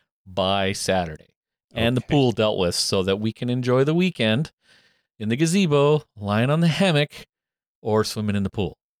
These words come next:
Speaker 2: Sounds pretty good,
Speaker 1: Which
Speaker 2: man. Sounds pretty good.
Speaker 1: Inflatable pool. <laughs>
Speaker 2: Yeah, it's a above ground, like, large inflatable thing, right?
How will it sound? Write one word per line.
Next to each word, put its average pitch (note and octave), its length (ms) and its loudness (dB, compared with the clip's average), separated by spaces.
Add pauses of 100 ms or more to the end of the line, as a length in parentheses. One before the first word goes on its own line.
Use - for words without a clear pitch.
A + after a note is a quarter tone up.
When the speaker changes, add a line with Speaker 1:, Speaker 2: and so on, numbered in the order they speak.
(440)
Speaker 2:
Sounds G#2 240 -12
pretty C3+ 200 -6
good, D3 140 0
Speaker 1:
Which E3 120 -2
Speaker 2:
man. C#3 260 -2 (140)
Sounds G#2+ 300 -4
pretty A#2 200 -4
good. A2+ 180 2
Speaker 1:
Inflatable D#3+ 420 2
pool. D#3+ 340 2 (160)
<laughs> - 140 -14 (200)
Speaker 2:
Yeah, A2+ 280 0
it's G2+ 240 0
a A2 160 2
above A2+ 400 0
ground, G2+ 420 0
like, F2+ 300 -2
large G2+ 800 0
inflatable F#2 580 -4
thing, - 240 -12
right? F2 300 -6